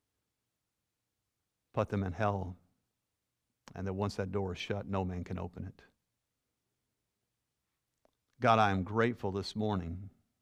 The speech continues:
I am grateful that you open doors of opportunity for us.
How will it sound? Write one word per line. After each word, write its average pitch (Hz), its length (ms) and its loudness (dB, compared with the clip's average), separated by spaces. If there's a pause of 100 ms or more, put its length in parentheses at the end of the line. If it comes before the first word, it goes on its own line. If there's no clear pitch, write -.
(1200)
I 101 100 -4
am 98 140 0
grateful 104 440 0
that 92 160 -8 (540)
you 104 220 -4
open 104 400 0
doors 95 320 -2
of 92 140 -6
opportunity 92 640 -6
for 95 260 -6
us. - 520 -12